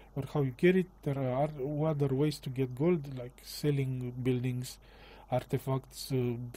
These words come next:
cutting trees. <laughs> We, some units can, uh, can make gold of that. Uh, uh, in the underground, uh, uh, you can, um,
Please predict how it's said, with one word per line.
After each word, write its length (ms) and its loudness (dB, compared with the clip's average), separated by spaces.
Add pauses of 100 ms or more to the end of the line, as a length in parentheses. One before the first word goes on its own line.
(720)
cutting 380 4
trees. 460 10 (120)
<laughs> 100 -16
We, 300 6 (320)
some 240 0
units 320 -2
can, 240 -2
uh, 320 -2
can 200 -4
make 160 -4 (100)
gold 220 0
of 140 -2
that. 260 2
Uh, 380 0
uh, 40 0
in 200 2
the 100 4
underground, 760 4
uh, 280 6 (580)
uh, 120 2
you 260 2
can, 280 4
um, 840 0